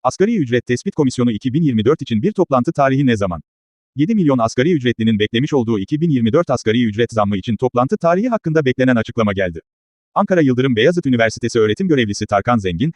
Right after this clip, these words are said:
Aralık ayında asgari ücret görüşmeleri başlayacağı için özellikle asgari ücret çalışmalarının sekreteryasını yürüten Çalışma ve Sosyal Güvenlik Bakanlığı bunun öncesinde çalışmalara başlıyor.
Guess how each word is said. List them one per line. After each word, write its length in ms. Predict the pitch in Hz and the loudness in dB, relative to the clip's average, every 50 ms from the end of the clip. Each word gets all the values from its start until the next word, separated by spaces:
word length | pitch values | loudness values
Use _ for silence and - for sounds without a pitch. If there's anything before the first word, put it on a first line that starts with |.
| _ _ _ | _ _ _
Aralık 260 | 127 131 143 190 - | 0 2 2 2 2
ayında 280 | 170 156 139 127 120 107 | 2 2 2 2 0 0
asgari 320 | 110 - - 127 175 202 | -2 -2 0 0 0 0
ücret 260 | 175 139 120 127 - | 0 0 -2 -2 0
görüşmeleri 440 | - 113 110 - 113 107 110 107 98 | 0 -2 -2 0 0 0 0 2 0
başlayacağı 440 | 104 104 - 120 113 110 107 127 127 | 0 0 2 2 0 2 2 0 -2
için 220 | 120 113 - 135 | -2 -2 -2 -2
özellikle 440 | 117 110 104 110 110 135 - - 127 | -2 0 0 0 0 0 0 -2 -2
asgari 360 | 107 104 - - 117 131 151 | -2 -2 -2 -2 0 0 0
ücret 260 | 139 117 104 120 113 | 0 0 -2 -4 -2
çalışmalarının 520 | - 120 113 110 - 117 113 110 113 117 113 | 0 -2 -2 0 0 0 0 2 2 0 -2
sekreteryasını 680 | - - 120 - 120 - 117 110 110 110 107 - 135 | -2 -4 -2 -2 -2 -2 0 0 0 0 0 0 0
yürüten 300 | 135 120 117 123 139 139 | 0 0 0 0 0 -2
Çalışma 360 | 131 - 117 110 - - 190 202 | 0 0 -2 -2 0 -2 -2 -2
ve 80 | 196 | -2
Sosyal 320 | 185 - 135 - - 135 135 | -2 -2 -4 0 0 0 0
Güvenlik 340 | 120 120 117 117 143 - | 2 0 0 0 0 2
Bakanlığı 400 | - 143 - 131 120 120 123 123 107 | 0 0 2 2 2 2 0 0 0
bunun 160 | 107 113 127 | -2 -2 -2
öncesinde 460 | 127 123 131 127 147 - 139 127 127 | 0 -2 -2 -2 -2 -2 0 -2 0
çalışmalara 480 | - 117 110 107 - 113 107 101 101 92 | 0 0 -2 -2 0 0 2 2 2 2
başlıyor. 400 | 92 92 - 104 98 90 - | 0 -2 -2 -6 -6 -6 -8